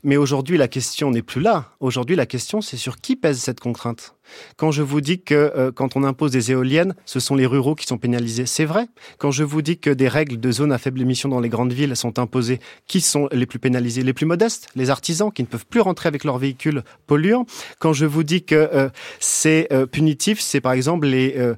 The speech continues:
la non-artificialisation des sols. Qui est pénalisé par ça ? Ce sont les communes rurales qui meurent par une métropolisation absolument dingue qui tue les territoires qui sont autour. Euh, euh, c'est ça,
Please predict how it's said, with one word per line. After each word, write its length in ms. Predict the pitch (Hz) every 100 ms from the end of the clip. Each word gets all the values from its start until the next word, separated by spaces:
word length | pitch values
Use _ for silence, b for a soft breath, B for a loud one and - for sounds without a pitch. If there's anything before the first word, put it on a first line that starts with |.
| B B B
la 100 | 135
non-artificialisation 1160 | 139 156 143 - - 131 147 143 135 131 127 139
des 100 | 165
sols. 280 | - 220 185 _ -
Qui 280 | - 233 160
est 200 | - 131
pénalisé 480 | 139 131 127 120
par 220 | 127 113 -
ça ? 180 | 113 -
Ce 160 | -
sont 160 | - 226
les 100 | 185
communes 240 | 156 143
rurales 380 | 123 131 156 214 - b -
qui 140 | 131
meurent 440 | 127 151 240 - - B B
par 160 | 127 127
une 140 | 131
métropolisation 1080 | 147 208 - 202 185 180 156 147 139 156 139
absolument 520 | - 127 123 117 104
dingue 440 | 101 156 196 233 - B B
qui 120 | 131
tue 400 | - - - 285
les 120 | 143
territoires 480 | 127 127 131 180 190
qui 100 | -
sont 220 | - 117
autour. 400 | 151 262 262 - _ B B B B -
Euh, 200 | 143 143
euh, 160 | 139 135
c'est 240 | - 165
ça, 340 | 147 262 262